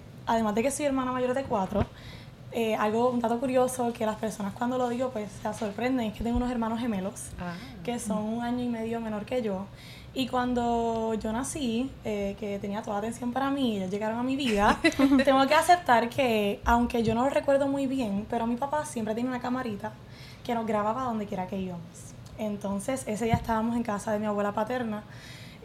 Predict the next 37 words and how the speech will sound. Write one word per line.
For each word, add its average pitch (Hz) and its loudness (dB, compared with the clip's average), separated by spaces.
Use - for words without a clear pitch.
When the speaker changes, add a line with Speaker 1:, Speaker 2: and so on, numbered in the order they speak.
Speaker 1:
y 196 -4
estaban 202 -6
todos 196 2
los 202 -4
tíos 226 -2
y 226 -2
todas 185 -8
las 190 -12
tías, 247 0
la 214 -2
familia, 233 -2
mirando 196 -6
a - -6
los 208 -4
gemelos 208 -6
que 214 -10
llegaron. 254 0
Y 349 6
yo, 254 6
mi 262 0
papá 214 0
tiene 214 -4
una 240 -2
grabación 240 -2
que 220 -6
yo 196 -4
salgo 247 -2
afuera 226 -4
como 208 -6
molesta 202 -4
y 202 -4
él 185 -6
me 208 -4
sigue 208 -6
con 202 0
mi 196 2
primita. 190 -4